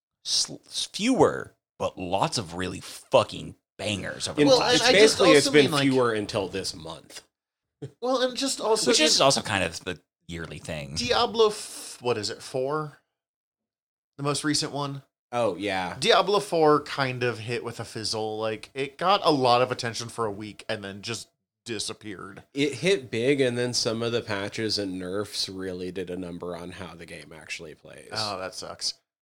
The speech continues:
Speaker 1: Bummer.
Speaker 3: Uh, and then, like, you know, I mean, Pokemon Scarlet and Violet was, I think, last year or early this year, but
Speaker 1: My essen-, my, uh, my, uh, I don't know what time is. Time doesn't exist anymore.
Speaker 3: it
Speaker 1: I
Speaker 3: was
Speaker 1: forgot.
Speaker 3: last year 'cause I was playing it on the plane in January.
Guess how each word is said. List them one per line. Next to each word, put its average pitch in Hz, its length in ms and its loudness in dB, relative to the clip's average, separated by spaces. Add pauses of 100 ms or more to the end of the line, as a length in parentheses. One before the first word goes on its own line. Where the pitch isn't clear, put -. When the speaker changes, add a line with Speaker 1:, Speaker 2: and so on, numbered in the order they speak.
(380)
Speaker 1:
Bummer. 107 160 -16
Speaker 3:
Uh, 123 580 2 (120)
and 156 140 -2
then, 165 120 -2
like, 165 260 -4
you 208 60 -6
know, 139 300 -4
I 135 120 -2
mean, 127 180 -6
Pokemon 135 480 -6
Scarlet 117 540 -2
and 98 100 -18
Violet 104 400 -4
was, 98 260 -10
I - 80 -12
think, 113 260 -14
last 98 380 -2
year 113 160 -6
or 107 280 -4
early 110 360 -8
this 104 340 -6
year, 98 300 -10 (160)
but 113 300 0 (340)
Speaker 1:
My 156 180 4
essen-, 135 420 2 (140)
my, 127 320 2
uh, 95 180 2
my, 92 320 2
uh, 82 240 2
I 92 160 0
don't 82 120 -2
know 78 100 -2
what 71 100 -6
time 71 240 -6
is. - 320 -4 (100)
Time 95 220 0
doesn't 82 220 -4
exist 76 260 -8
anymore. 73 400 -8
Speaker 3:
it 196 100 0
Speaker 1:
I 190 40 8
Speaker 3:
was 202 100 6
Speaker 1:
forgot. 202 140 6
Speaker 3:
last 190 180 4
year 190 160 4
'cause 160 140 0
I 170 40 6
was 156 120 2
playing 170 240 -2
it 151 80 2
on 147 100 2
the 139 60 -2
plane 135 260 -2
in 127 80 -4
January. 113 400 -4